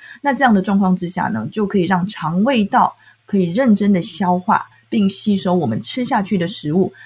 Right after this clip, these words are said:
那你如果长久施行呢，就可以改善绝大多数的一个肠胃的毛病。我自己呢，本身就是一个见证者，而且也已经施行了大概有十年之久了吧。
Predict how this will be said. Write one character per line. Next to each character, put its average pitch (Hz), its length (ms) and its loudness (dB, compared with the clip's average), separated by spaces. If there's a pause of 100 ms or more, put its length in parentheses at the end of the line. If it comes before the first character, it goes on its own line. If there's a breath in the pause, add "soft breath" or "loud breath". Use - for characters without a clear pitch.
那 226 120 4
你 175 80 0
如 180 160 2
果 190 100 2
长 190 320 2
久 208 180 0
施 240 280 -4
行 202 200 -2
呢， 180 160 0
就 202 140 -4
可 196 140 0
以 151 80 -2 (100)
改 - 160 -4
善 180 320 -4
绝 170 220 -4
大 190 200 -2
多 180 220 0
数 180 200 -6
的 151 140 -6
一 160 60 -4
个 - 200 -4
肠 - 260 -8
胃 202 120 0
的 - 180 -4
毛 62 200 -4
病。 202 220 -2 (580 soft breath)
我 185 100 -2
自 277 120 -4
己 220 140 2
呢， 180 160 4
本 160 180 -2
身 190 140 2
就 180 100 2
是 180 100 0
一 - 20 -2
个 165 80 -2
见 185 180 -2
证 180 160 0
者， - 180 -4 (300 loud breath)
而 160 160 -2
且 165 160 -4
也 151 200 -2
已 139 140 -6
经 196 280 0
施 247 200 -4
行 202 160 -4
了 170 120 -2
大 180 120 0
概 175 240 2
有 160 140 -2
十 180 220 -2
年 233 200 4
之 233 160 -2
久 165 200 -4
了 - 80 -6
吧。 - 160 -4